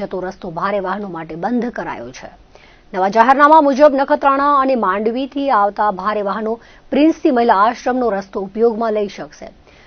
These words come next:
જ્યારે ખાવડા તરફથી આવતા વાહનો ડાયરેક્ટ એરપોર્ટ રોડ નહીં પણ નાગોરનો પુલ થઈને જિલ્લા ઉદ્યોગ કેન્દ્રથી મુન્દ્રા જઈ શકશે. ભચાઉ અને અંજારથી આવતા ભારે વાહનો અગાઉ નાગોર પુલ તરફ ડાયવર્ટ કરાયા હતા, જે હવે નળ સર્કલથી જિલ્લા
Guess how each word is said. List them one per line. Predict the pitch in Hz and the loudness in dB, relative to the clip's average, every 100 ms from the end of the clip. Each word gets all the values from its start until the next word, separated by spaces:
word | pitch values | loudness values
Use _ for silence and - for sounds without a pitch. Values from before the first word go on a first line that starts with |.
| _ - | _ -6
જ્યારે | 202 185 | -4 -2
ખાવડા | 220 208 226 233 233 | 2 4 4 4 2
તરફથી | 220 220 233 226 202 | 0 -2 0 2 2
આવતા | 202 220 202 | 0 -2 -2
વાહનો | 226 214 214 208 | -4 -2 -2 -2
ડાયરેક્ટ | 196 202 226 262 262 269 - _ _ 240 | 2 4 4 2 -2 -12 -14 _ _ -2
એરપોર્ટ | 233 254 311 262 | 0 0 0 0
રોડ | 196 208 240 | 0 0 0
નહીં | 269 233 190 | -2 -4 -4
પણ | 214 233 | -4 0
નાગોરનો | 214 233 277 294 320 | 2 2 4 2 0
પુલ | - 269 330 | 0 0 0
થઈને | 269 269 262 | 0 -2 -2
જિલ્લા | 226 240 | 0 2
ઉદ્યોગ | 214 208 202 | 2 0 -2
કેન્દ્રથી | 233 240 254 254 254 | 0 0 0 -4 -6
મુન્દ્રા | 202 220 220 220 | -6 -4 0 0
જઈ | 175 180 175 | -2 -6 -6
શકશે. | - 170 - - _ _ _ - _ - | -12 -18 -18 -20 _ _ _ -20 _ -2
ભચાઉ | 233 302 320 | 2 6 6
અને | 330 | 6
અંજારથી | 302 277 302 302 294 294 294 | 2 4 4 4 2 2 4
આવતા | 233 240 269 214 | 4 4 0 2
ભારે | 247 247 | 0 2
વાહનો | 226 240 240 | 0 -2 -2
અગાઉ | 214 214 220 240 - - _ 208 | -2 0 2 2 -2 -20 _ -2
નાગોર | 202 214 302 311 | 0 4 2 2
પુલ | 240 262 | -2 -2
તરફ | 254 226 220 | -2 -2 -2
ડાયવર્ટ | 202 180 202 240 233 | -2 -2 -2 -2 -4
કરાયા | 185 135 160 | -6 -6 -8
હતા, | 180 120 123 | -10 -10 -10
જે | 160 190 | -12 -12
હવે | 160 175 | -8 -8
નળ | 175 214 285 294 | -4 0 0 0
સર્કલથી | 240 254 277 277 208 240 | -2 0 0 -2 -6 -4
જિલ્લા | 220 | -4